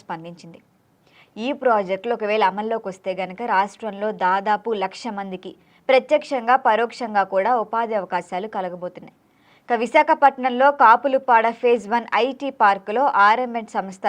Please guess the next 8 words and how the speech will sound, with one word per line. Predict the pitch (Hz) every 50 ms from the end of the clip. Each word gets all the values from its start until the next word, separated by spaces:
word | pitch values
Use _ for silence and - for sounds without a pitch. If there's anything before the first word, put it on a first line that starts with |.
| 190
అత్యాధునిక | 190 - - 226 214 226 220 220 220 214 208 202 185 175 180 180 165 -
జీసీసీ | 240 254 269 254 - 233 214 214 214 - 185 - _ _ _ _ _ _ _ -
గ్లోబల్ | 190 240 262 277 277 240 294 302 294 294 -
క్యాపబిలిటీ | 226 202 214 226 233 214 226 214 202 220 240
సెంటర్ | 233 - 208 185 175 170 185 - _ _ _ _ _ _ _ -
ఈ | 247 277 277 277
పార్కును | 240 208 202 202 - 226 247 262 233 202
ఏర్పాటు | 196 196 - 220 214 214